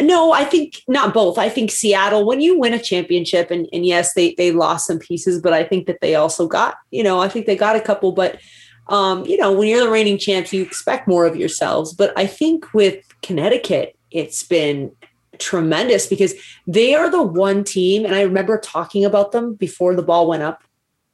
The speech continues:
on this podcast, like, just kind of season previews or thoughts.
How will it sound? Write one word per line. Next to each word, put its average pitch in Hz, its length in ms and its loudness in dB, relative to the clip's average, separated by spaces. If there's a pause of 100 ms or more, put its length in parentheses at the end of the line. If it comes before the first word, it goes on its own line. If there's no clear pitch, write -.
(160)
on 170 180 -2
this 175 160 -2
podcast, 170 640 -2
like, 165 280 -8
just - 240 0
kind 160 160 -2
of 151 120 -4 (100)
season 175 340 -2
previews 185 420 0
or 160 160 -2
thoughts. - 460 -4